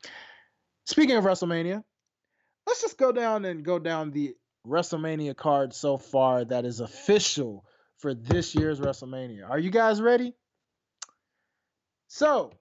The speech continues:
so far on this card, locked and loaded, we have Goldberg going against Roman Reigns for the Universal Championship. We've got <clears throat> Brock Lesnar going against Drew McIntyre for the W W E Championship.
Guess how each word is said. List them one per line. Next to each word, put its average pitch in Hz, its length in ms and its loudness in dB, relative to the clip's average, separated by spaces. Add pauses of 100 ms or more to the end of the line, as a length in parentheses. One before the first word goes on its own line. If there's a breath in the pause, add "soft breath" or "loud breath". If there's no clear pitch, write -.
(120)
so 269 320 -4
far 233 380 -2
on 202 80 -4
this 202 160 -10
card, 185 420 0
locked 180 320 -2
and 170 160 -2
loaded, 165 360 2 (840)
we 185 160 2
have 180 380 2 (540)
Goldberg 208 760 4 (180)
going 185 460 -8
against 160 320 -6
Roman 170 380 0
Reigns 156 420 -2
for 131 100 -8
the 120 100 -6
Universal 135 500 0
Championship. 117 680 -2 (1200 loud breath)
We've 240 240 6
got 190 300 4 (880)
<clears throat> - 280 -8
Brock 170 720 0
Lesnar 165 540 2
going 160 240 -6
against 151 340 -8
Drew 147 180 -6
McIntyre 151 720 0
for 131 320 -2
the 120 260 -4
W 120 400 -2
W 165 340 4
E 254 160 6
Championship. 104 800 -4